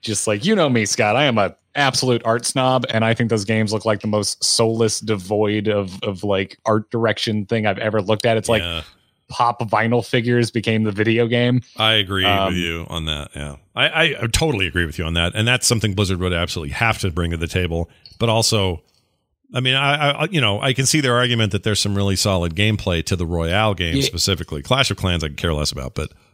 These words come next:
Speaker 2: Clash Royale
Speaker 1: That's where I was
Speaker 2: had
Speaker 1: going
Speaker 2: some
Speaker 1: with it too, is
Speaker 2: Yeah.
Speaker 1: 'cause Clans was first, right?
Speaker 2: Right, right.
Speaker 1: Yeah, 'cause I remember, like, seeing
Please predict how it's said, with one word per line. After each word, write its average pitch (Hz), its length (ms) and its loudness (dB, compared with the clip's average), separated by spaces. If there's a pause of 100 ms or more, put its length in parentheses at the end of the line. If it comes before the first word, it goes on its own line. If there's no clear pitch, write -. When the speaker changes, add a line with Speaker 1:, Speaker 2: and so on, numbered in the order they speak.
(120)
Speaker 2:
Clash 123 280 -4
Royale 120 140 0
Speaker 1:
That's 156 100 0
where 170 100 2
I - 20 0
was 139 100 0
Speaker 2:
had 117 80 -2
Speaker 1:
going 131 120 0
Speaker 2:
some 120 60 2
Speaker 1:
with 98 140 2
it 92 120 -4
too, 104 300 -2
is 90 80 -2
Speaker 2:
Yeah. 71 260 -8
Speaker 1:
'cause 127 140 0
Clans 190 340 0
was 120 140 0
first, - 400 -2
right? 123 160 0
Speaker 2:
Right, 85 220 0 (240)
right. 73 180 -6 (360)
Speaker 1:
Yeah, 113 180 4
'cause 117 220 -2
I - 20 4
remember, 147 500 4
like, 95 360 0
seeing 101 500 0